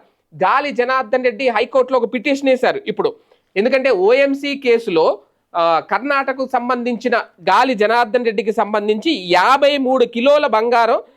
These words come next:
ఇప్పుడు, ఆ, తుప్పు పట్టిపోతుందట. ఆ, గనుల, ఆ, లీజు వ్యవహారానికి సంబంధించి గాలి జనార్దన్ రెడ్డి ఇందులో ఆందోళన వ్యక్తం చేశారు. తమ నగలతో పాటు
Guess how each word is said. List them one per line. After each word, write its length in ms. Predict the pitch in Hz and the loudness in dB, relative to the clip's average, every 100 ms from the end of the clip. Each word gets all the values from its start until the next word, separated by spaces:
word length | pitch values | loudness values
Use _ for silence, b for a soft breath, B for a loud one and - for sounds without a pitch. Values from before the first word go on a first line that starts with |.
| b - | b -8
ఇప్పుడు, 460 | 202 269 220 196 220 b b 180 | -2 2 4 4 0 b b -2
ఆ, 200 | 170 165 170 | 0 0 -2
తుప్పు 180 | 269 285 | -6 -2
పట్టిపోతుందట. 760 | 311 294 254 254 262 240 233 233 226 b _ - | 0 0 0 0 0 -2 0 0 -2 b _ -6
ఆ, 240 | 170 160 160 147 147 170 147 | 0 0 -2 -10 -16 -6 -2
గనుల, 360 | 220 277 285 - - _ - | 0 2 0 -2 -8 _ -6
ఆ, 220 | 202 185 | 0 0
లీజు 380 | 180 233 277 285 | 2 0 0 0
వ్యవహారానికి 680 | 226 220 233 233 226 214 214 | 2 2 2 2 0 -2 -4
సంబంధించి 800 | 202 202 196 202 202 330 175 156 b b 165 | -4 -2 -2 -2 -2 0 0 -2 b b 0
గాలి 460 | 180 202 269 226 | 4 4 4 0
జనార్దన్ 500 | 170 202 233 220 240 | 0 0 0 0 -2
రెడ్డి 360 | 226 196 202 - | 0 0 0 0
ఇందులో 360 | 208 220 226 151 - - | -2 2 2 0 -4 0
ఆందోళన 340 | 185 254 262 | 0 2 4
వ్యక్తం 360 | 247 233 233 214 | 4 2 0 0
చేశారు. 440 | 202 208 185 190 202 247 B _ 214 | 0 2 0 0 -4 -16 B _ 0
తమ 140 | 233 | 2
నగలతో 520 | 220 208 262 285 285 262 | 2 2 0 0 0 2
పాటు 460 | 262 240 285 294 | 2 0 -2 -8